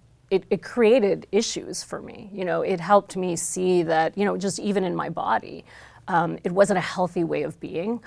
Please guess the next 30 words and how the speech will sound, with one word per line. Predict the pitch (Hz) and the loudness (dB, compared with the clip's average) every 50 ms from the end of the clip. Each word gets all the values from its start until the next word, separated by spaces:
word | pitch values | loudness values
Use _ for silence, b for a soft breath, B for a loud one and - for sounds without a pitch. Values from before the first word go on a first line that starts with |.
| B B B B B B B | B B B B B B B
But | 190 185 208 214 196 - | 4 6 6 6 8 6
also | - 254 277 - 359 339 | 4 4 6 4 2 4
it | 294 208 202 196 | 4 4 4 4
wasn't | 226 233 226 254 | 4 4 4 2
actually | 254 247 - - 214 | 0 0 2 2 4
allowing | 190 180 180 175 175 185 202 208 202 | 4 6 6 6 6 6 4 2 0
me | 190 185 175 | 0 0 -2
to | 170 - 175 | -2 -2 -2
really | 160 175 175 180 170 160 | 0 0 2 2 2 2
live | 160 160 165 175 185 175 | 2 2 4 4 4 4
and | 175 170 | 2 0
embody | 165 170 147 160 147 143 165 170 170 170 165 | 0 0 0 2 2 2 2 2 0 0 -2
the | 160 151 - | -2 -4 -10
critical | - - - - 208 208 262 254 - - 131 135 | -12 -12 -6 -2 2 2 2 2 0 -2 -4 -4
concepts | - - - - - - - - - - - | -4 -6 -6 -6 -6 -4 -6 -6 -6 -6 -8
that | - - - | -8 -6 -6
I | - | -4
was | 175 170 | -6 -8
interested | 170 - 165 - - 175 - - 151 - | -8 -10 -10 -10 -8 -8 -8 -8 -10 -10
in. | - - - 135 - | -10 -12 -10 -8 -2
So | - 233 220 208 | 2 2 4 4
it | 233 226 | 4 2
was, | 277 262 269 | 2 2 6
like, | 262 247 226 208 - | 8 8 8 8 4
on | - 226 220 196 | 2 2 2 4
both | 165 208 214 262 - - | 4 4 2 2 0 -4
levels | 180 165 165 175 196 208 190 165 156 160 165 - | -4 -2 -2 -2 -2 0 0 0 0 0 -4 -4
that | - - 170 - - | 0 0 0 2 4
I | 165 175 | 2 2
s-, | 180 - - | 2 0 -6